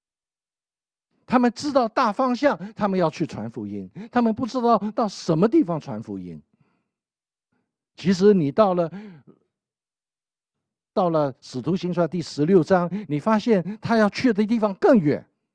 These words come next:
而且是保罗，呃，从来没想到要去的地方。圣灵是宣教的主，他有一切的计划，他要保罗、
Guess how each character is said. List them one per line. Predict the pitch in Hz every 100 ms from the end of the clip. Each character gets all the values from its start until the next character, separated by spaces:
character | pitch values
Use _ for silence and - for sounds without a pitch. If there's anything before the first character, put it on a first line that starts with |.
| _ _ _
而 | 190
且 | 208 165
是 | -
保 | 190 143 127
罗， | 143 165 196 226 196
呃， | 156 123 110 110 117
从 | - 214
来 | 196
没 | 190
想 | 196 123
到 | 180 170
要 | 135
去 | - 175
的 | 139
地 | 185 95
方。 | - - - _ _ _ _ _ _ _ _ _ _ _ _
圣 | - - 277 196
灵 | 139 123 147 143 160 _
是 | - 170 143
宣 | - - 208 180
教 | 180 175 127
的 | 92
主， | - - _ _ _ _ _ _ _ _ _ _ _
他 | - 208 214
有 | 151 107
一 | 160
切 | - 160
的 | 107
计 | 98 - 104
划， | 107 85 _ _ _ _ _ _ _ _ _
他 | - 185
要 | 160
保 | 143 131 117
罗、 | 113 117 135